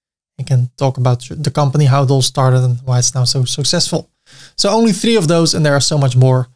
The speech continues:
And if I scroll over here, I go to the next one. So let's go to the next one. And that one is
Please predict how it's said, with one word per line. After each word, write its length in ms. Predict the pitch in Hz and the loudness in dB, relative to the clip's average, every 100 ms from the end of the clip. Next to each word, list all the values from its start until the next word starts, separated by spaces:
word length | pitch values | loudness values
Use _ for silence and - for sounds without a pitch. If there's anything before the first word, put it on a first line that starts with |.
| _ _ _ | _ _ _
And 180 | 151 147 | -2 -2
if 120 | 170 175 | -2 -2
I 60 | |
scroll 340 | - - 202 185 | -4 0 0 2
over 200 | 143 120 | 2 4
here, 180 | 147 | 4
I 120 | 180 139 | 2 0
go 140 | 143 | -2
to 140 | 135 | 0
the 80 | 127 | 2
next 240 | 120 139 - | 2 0 0
one. 180 | 190 | -2
So 140 | 196 175 | 0 -2
let's 180 | 160 - | -2 0
go 140 | 151 | -2
to 120 | 131 | 0
the 100 | 127 | 2
next 240 | 123 - 147 | 2 0 -2
one. 240 | 135 131 - _ _ _ _ _ _ _ _ _ | 0 -2 -8 _ _ _ _ _ _ _ _ _
And 100 | 185 | -2
that 120 | 190 | 0
one 140 | 160 147 | 2 2
is 180 | 131 | 0